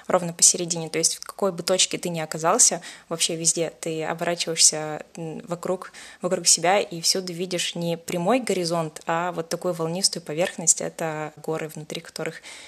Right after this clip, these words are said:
республика находится. Там действительно очень красиво, вот, а, я знаю, что один из центров, э, туризма в России — это Алтай, а другая сторона вот этих вот гор — это Тыва. То есть Тыва тоже нах-, расположена в горах, это Саянские горы, хребет вот этот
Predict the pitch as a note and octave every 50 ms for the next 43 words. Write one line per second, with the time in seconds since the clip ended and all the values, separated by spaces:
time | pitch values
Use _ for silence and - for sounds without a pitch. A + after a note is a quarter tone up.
0 | - - E3 E3 - - E3+ E3+ E3 E3+ - D#3 D3+ - - - D#3 D#3 - -
1 | - - - - - - - - - G3 A3 G#3+ - - B3+ - B3 G#3+ A3 A3
2 | - G#3 G3+ - F#3 F3+ - - G3+ A3 A3+ G3+ F3 E3+ - - - - E3+ E3
3 | E3 D#3+ D#3+ D#3+ D#3 - - - - - F#3 F#3 F3+ F#3 F#3 G3 G3 - - -
4 | F3 E3+ E3 E3 - _ - - - E3+ E3+ F#3+ F#3+ F#3 F3 - - F#3 F3+ F3+
5 | - E3+ E3+ - - - - D#3+ D#3 D#3 - F3+ F3+ F3+ E3+ E3+ E3+ D#3+ D#3+ E3+
6 | E3 - - D#3+ D#3 E3 E3 - D#3+ D#3 D#3+ - - F3+ G#3+ C4+ C#4+ - - -
7 | - - - - - - F3 F3 E3 D#3+ - E3+ F3+ F3+ F3+ F#3+ F#3+ G3 F#3+ -
8 | - E3+ E3+ E3 E3 D#3+ D#3 D3+ - - _ _ - D#3 E3 E3+ F3 - - -
9 | D3+ D3+ E3 D#3+ D#3 E3 F3+ A3+ B3 B3+ - - E3+ F#3 G3+ F#3+ - F#3 F3+ F3
10 | E3+ E3 E3 E3 _ _ - - E3+ D3+ D3+ D3 D3 - - - - - E3 D#3+
11 | - E3+ F3 F3 F3+ F3 - D3+ D3+ D#3+ - - E3 - - - E3 E3 - D#3+
12 | D3+ D3 D#3+ D#3+ D#3 D#3 F#3+ C4+ - - - - - F3+ E3 E3 E3+ E3+ - -
13 | D#3+ D#3 - D#3+ G3 A#3+ C4 B3 - - G#3+ F#3+ G3+ G3 F#3+ G3 F#3 F3 F3 F3
14 | E3+ E3 - -